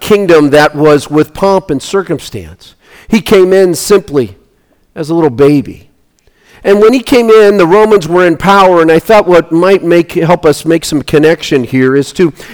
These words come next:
take a look at a couple of these Roman emperors that were on the scene, not necessarily when Jesus was there, but, but they were part of the Roman Empire. We take a look first at, and first at a guy by the name of Caesar Augustus. He's considered the greatest Roman, Roman Empire,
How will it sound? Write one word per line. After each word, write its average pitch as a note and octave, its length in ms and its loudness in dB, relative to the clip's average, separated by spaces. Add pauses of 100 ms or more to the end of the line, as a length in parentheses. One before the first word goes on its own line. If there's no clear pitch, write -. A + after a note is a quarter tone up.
take G#3+ 220 2
a G3 60 2
look F3+ 240 0
at D3+ 80 -2
a C#3 80 0
couple G3+ 360 -2
of C#3 140 0
these D#3+ 240 -4 (220)
Roman F3 340 0
emperors C#3 640 -2
that D3 180 2
were D3 320 0 (160)
on F3+ 220 0
the D#3+ 60 0
scene, F#3 280 -2
not F3 180 0
necessarily E3+ 440 -2
when D3 160 -2
Jesus D#3+ 360 -8
was B2 120 -10
there, B2+ 260 0
but, C3+ 320 -2
but B2+ 140 -6
they D3 120 2
were C#3+ 140 -2
part D#3 320 -2
of C3 160 -6
the C3+ 80 -2
Roman B2+ 320 0
Empire. A2 500 -4 (600)
We E3 80 -8
take F3+ 220 0
a E3+ 40 0
look E3+ 180 0
first F#3 460 0
at, D3 260 -2
and D3+ 240 -6 (200)
first - 420 -4
at - 340 -4
a D3 80 -6
guy E3 180 0
by D3+ 100 -8
the D#3 80 0
name E3 160 0
of C#3+ 120 0
Caesar D3+ 360 -6
Augustus. C3 640 -6 (400)
He's G#3 160 -4
considered G#3 500 -4
the E3+ 80 0
greatest F#3 500 0
Roman, E3+ 600 -2
Roman D#3+ 420 -2
Empire, D3+ 580 0